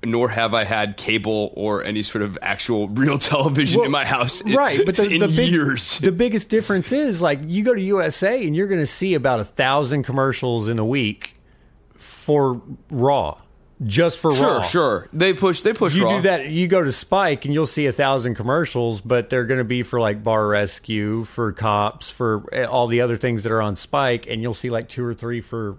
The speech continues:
Speaker 2: T N A Wrestling when it's arguably the
Speaker 1: It's the
Speaker 2: biggest
Speaker 1: strongest
Speaker 2: pull on
Speaker 1: draw,
Speaker 2: there.
Speaker 1: but at the same time, I don't feel like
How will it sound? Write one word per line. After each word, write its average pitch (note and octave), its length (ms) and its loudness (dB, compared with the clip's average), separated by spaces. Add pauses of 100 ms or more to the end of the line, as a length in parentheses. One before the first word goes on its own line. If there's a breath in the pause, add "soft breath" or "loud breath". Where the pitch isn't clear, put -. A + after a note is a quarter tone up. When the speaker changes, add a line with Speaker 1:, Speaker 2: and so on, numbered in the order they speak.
(420)
Speaker 2:
T B2 160 -6
N A2+ 60 -2
A G#2+ 100 0
Wrestling G2+ 560 -4 (480 soft breath)
when C#3 180 0
it's C3+ 160 0
arguably A2 580 0
the G2+ 200 0 (840 soft breath)
Speaker 1:
It's F3 240 -2
the A3 60 2
Speaker 2:
biggest E3 160 0
Speaker 1:
strongest A#3 420 2
Speaker 2:
pull D#3 180 4
on C#3 200 4
Speaker 1:
draw, A#3 80 2
Speaker 2:
there. F#3 80 0
Speaker 1:
but F3+ 100 2
at F3+ 120 0
the F3+ 100 0
same A3 280 0
time, F#3 400 0
I D3 280 2
don't D3+ 220 0
feel D3+ 260 0
like B2+ 340 0